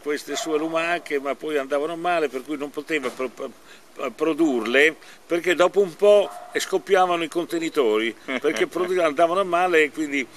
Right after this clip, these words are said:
Speaker 1: produ-, producevano gas, eh,
Speaker 2: Certo.
Speaker 1: che non era dei più, eh, profumati.
Speaker 2: <laughs>
Speaker 1: La, la manovra dei tanti bonus, vedi?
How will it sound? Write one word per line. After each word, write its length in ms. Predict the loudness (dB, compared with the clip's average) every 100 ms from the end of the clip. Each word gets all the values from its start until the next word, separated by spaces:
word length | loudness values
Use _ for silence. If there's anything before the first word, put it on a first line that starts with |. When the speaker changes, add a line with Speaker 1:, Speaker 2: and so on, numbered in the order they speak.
| -16
Speaker 1:
produ-, 320 | -6 -6 -6 -8
producevano 640 | -6 -4 -4 -4 -4 -2
gas, 460 | 0 2 2 -2 -4
eh, 220 | -4 -6 -10 -8
Speaker 2:
Certo. 220 | -6 -4
Speaker 1:
che 120 | -2
non 180 | -2 0
era 240 | 0 0
dei 180 | 0 -2
più, 280 | 0 -2 -2
eh, 220 | 0 -2 -2 -8 -14 -4
profumati. 580 | -4 -2 -2 -2 0
Speaker 2:
<laughs> 80 | 0 2 2 2 0 0 -2 -6 -8 -10 -10 -8 -6
Speaker 1:
La, 280 | -6 -4 -6 -6 0
la 180 | 4
manovra 540 | 4 4 6 6 6 4
dei 220 | 4 2
tanti 340 | 4 2 2 -4
bonus, 640 | 4 4 4 0 -6 -6
vedi? 380 | -2 0 -2 -6